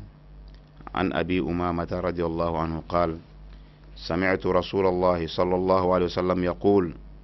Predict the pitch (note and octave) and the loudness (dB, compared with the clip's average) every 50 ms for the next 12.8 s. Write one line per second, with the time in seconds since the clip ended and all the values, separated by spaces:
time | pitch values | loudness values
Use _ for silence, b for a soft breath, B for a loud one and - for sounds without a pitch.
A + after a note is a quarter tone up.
0 | - - B B B B B B B - - E2+ F2 E2+ E2 D2+ - - E2+ F2 | -20 -20 B B B B B B B -12 -6 -4 -2 -2 -2 -2 -2 -2 -2 -2
1 | E2+ E2+ E2+ E2+ E2 - - E2+ E2+ D#2+ E2 E2 D#2+ - - F2 E2 E2 D#2+ D#2+ | 0 0 0 0 -2 -2 -2 -4 -4 -2 -2 -4 -4 -4 -4 -4 -2 -2 -2 -4
2 | - - E2+ D#2+ D#2+ D#2+ D#2 D#2 - E2 E2+ E2+ E2 E2 D#2+ D#2+ E2 D#2+ D#2 D#2 | -6 -6 -6 -4 -4 -4 -4 -4 -2 -2 -2 0 -2 -2 -2 -2 -2 -4 -6 -8
3 | - - - - B B B B B B B B - - - D#2 D#2 D#2 E2+ F2+ | -12 -16 -20 -20 B B B B B B B B -14 -6 -2 -2 0 0 0 -2
4 | - F#2+ F2 F2 E2+ E2+ F2 E2+ E2+ F2 E2+ E2+ - E2+ E2 E2 E2+ E2+ E2+ E2+ | 0 0 0 0 0 0 2 2 2 0 -2 -4 -4 -4 -2 0 0 0 0 0
5 | F2 F2 F2 - - F#2 F#2 - - - F#2+ F2 E2+ E2+ F2 F2 F2+ F2 F2 E2+ | 0 0 -2 -2 -2 -2 -2 -2 -4 -6 -4 -2 -2 -2 -4 -2 -4 -4 -4 -4
6 | - F2 E2+ E2 E2+ E2+ E2+ E2+ F2+ F#2 G2 G2+ G2+ - - - - B B B | -6 -6 -6 -4 -4 -4 -4 -4 -2 0 0 0 0 -2 -8 -12 -14 B B B
7 | B B B B B B B - - E2+ E2 E2+ F2 F2 F2 F2+ F2+ F2 - G2 | B B B B B B B -8 -4 -2 0 0 0 0 0 -2 -2 -2 0 2
8 | G2+ G2 G2 F2 F2 - - F#2+ G2 G2 F#2+ F#2 F#2 F2+ - F#2 F2+ F#2 F2+ F2+ | 2 2 2 0 -2 -4 -2 0 0 2 2 2 2 0 0 0 0 0 0 0
9 | F2 F2 F2 E2+ E2+ F#2 G2 G2 F#2 F2 F2 D#2+ - - F#2 G2+ G2 - - - | 0 -2 -2 0 0 2 2 2 2 0 -2 -4 -4 -2 2 2 2 2 2 0
10 | D#2 F#2 F#2 F#2 F2+ F#2 F#2+ F#2 F#2+ F2 F2 - - - - - - G2 G2 G2 | 0 0 0 0 2 2 2 2 2 0 -2 -4 -8 -10 -8 -4 0 0 0 0
11 | - - G2 G2+ G2+ F#2 F2+ F2+ F#2 F2+ - - F#2+ G2 F#2+ F#2 F2+ F2 F2 F#2+ | 2 0 0 2 2 0 0 -2 -2 -4 -2 0 0 2 2 0 -2 -4 -4 -4
12 | F#2+ F#2+ F#2 F2+ F#2 - - - F2 F#2+ - G#2+ G#2 G#2+ A2 B2 | -2 0 0 0 0 0 0 -2 -4 -2 0 2 4 4 4 2